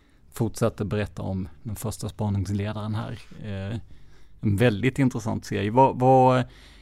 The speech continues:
vad känner ni i panelen, David och, och Juan här? Ni, ni har lyssnat en del kring Hans Holmér, antar jag, och ni vet ju en del om honom. Vad, vad, vad har det väckt för reak-, eller för, för tankar hos er?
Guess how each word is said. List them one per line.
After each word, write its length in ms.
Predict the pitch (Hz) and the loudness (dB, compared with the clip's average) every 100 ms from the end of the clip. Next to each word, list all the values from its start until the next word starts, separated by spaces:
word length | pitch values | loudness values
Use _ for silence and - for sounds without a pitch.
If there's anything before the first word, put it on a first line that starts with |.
| - - - - - | -20 -20 -20 -16 -14
vad 280 | 131 131 131 | -4 0 2
känner 280 | 147 139 135 | 6 8 8
ni 440 | 127 160 160 156 - - 135 120 120 120 | 6 6 2 0 -4 -12 -8 -4 0 0
i 40 | 120 | -2
panelen, 440 | - 127 107 101 107 | -2 2 2 2 2
David 340 | 104 95 95 | 0 0 -4
och, 280 | 101 98 92 | -2 -4 -4
och 200 | 98 95 - | -6 -6 -4
Juan 220 | 98 92 | -2 -2
här? 140 | 95 | -2
Ni, 140 | 95 104 104 113 - 101 104 | -4 -4 -6 -6 -4 -4 -4
ni 120 | 110 107 | -4 0
har 100 | 107 | 0
lyssnat 400 | 110 - 104 127 | 0 -2 -2 0
en 60 | |
del 220 | 117 95 | 0 -2
kring 440 | 101 - 110 95 98 | -6 -10 -8 -6 -4
Hans 260 | 110 107 | -4 -4
Holmér, 280 | - 104 95 | -2 -2 0
antar 300 | 101 98 101 | -2 -4 -4
jag, 160 | 92 95 | -2 0
och 80 | 104 | 0
ni 120 | 107 | 0
vet 240 | 104 101 | -2 -4
ju 40 | 107 | -2
en 60 | |
del 200 | 107 98 | 0 0
om 100 | 104 | -2
honom. 280 | 98 98 101 | -2 -2 -2
Vad, 260 | 107 123 104 | 0 0 2
vad, 440 | 131 123 123 123 | 4 4 2 0
vad 120 | 123 | -2
har 60 | 123 | 0
det 60 | 127 | 2
väckt 200 | 127 - | 0 0
för 100 | 120 | 0
reak-, 340 | 120 120 147 | 0 -2 -2
eller 240 | 123 117 | 2 2
för, 320 | 104 - 117 107 | 0 0 0 0
för 160 | 131 | -4
tankar 300 | - 123 107 | 0 0 0
hos 180 | 107 - | -4 -4
er? 240 | 139 120 | -6 -6